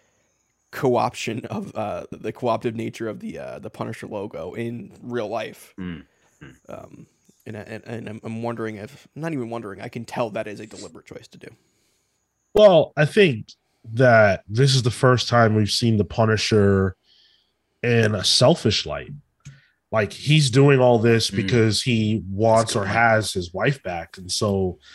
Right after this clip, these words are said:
Speaker 3: you know, what, what wouldn't he do for her? We've seen the chaos and carnage he'll unleash,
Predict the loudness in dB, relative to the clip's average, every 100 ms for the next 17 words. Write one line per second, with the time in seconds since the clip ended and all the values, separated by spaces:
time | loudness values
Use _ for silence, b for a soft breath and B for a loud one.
0 | B B B B 0 2 2 -2 -8 -8
1 | 0 4 4 0 -4 2 2 2 2 2
2 | 2 0 -2 2 2 2 2 4 4 4
3 | 2 2 2 4 2 2 2 6 6 4
4 | 0 -4 4 4 6 2 -2 -6 B B
5 | 2 4 4 4 4 2 2 -4